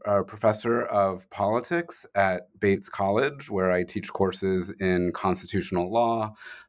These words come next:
um, U S politics, uh, L G B T Q politics, and the subfield of American political development. Um, and I think, and, and certainly, you know, I think Timothy will add to this, but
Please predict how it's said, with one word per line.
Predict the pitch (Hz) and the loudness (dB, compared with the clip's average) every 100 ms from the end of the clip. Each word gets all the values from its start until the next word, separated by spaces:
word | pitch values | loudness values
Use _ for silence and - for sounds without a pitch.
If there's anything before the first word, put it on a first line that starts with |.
| - | -2
um, | 87 85 | 0 0
U | 87 101 | 0 2
S | 98 - | 2 0
politics, | - 98 92 92 95 90 87 - - 90 | -2 0 0 0 0 0 -2 -8 -10 -4
uh, | 87 82 85 | 0 0 -2
L | 95 | -2
G | 95 | -2
B | 98 | -2
T | 90 95 | -4 -4
Q | 98 104 | -4 -4
politics, | 95 95 92 - 92 85 - - | 0 0 0 -2 -2 -2 -6 -6
and | 92 90 85 82 80 | 0 2 2 -2 -6
the | |
subfield | 82 98 85 101 90 | -2 -2 0 0 0
of | 85 | -2
American | 90 90 87 92 85 | 0 2 0 -2 -4
political | 98 87 87 | -2 -2 -2
development. | 80 85 95 117 147 - - - - - - _ - | 0 0 0 0 -2 -4 -16 -14 -14 -14 -18 _ -4
Um, | 104 104 104 101 104 107 117 - _ - - _ - | 0 0 0 -2 -4 -6 -10 -16 _ -16 -16 _ -2
and | 127 | 0
I | 135 | 0
think, | 156 165 165 - _ | 4 4 2 -6 _
and, | 113 113 113 117 | 2 4 4 0
and | 110 | -2
certainly, | 131 117 117 101 101 - | 0 2 2 0 -2 -2
you | 101 | 0
know, | 98 92 | 2 2
I | |
think | 90 101 - | 0 -4 0
Timothy | 107 104 104 | 0 0 0
will | 92 90 | 0 0
add | 95 101 | 2 2
to | - | 0
this, | 90 90 - - | 0 0 0 0
but | 92 87 | 0 0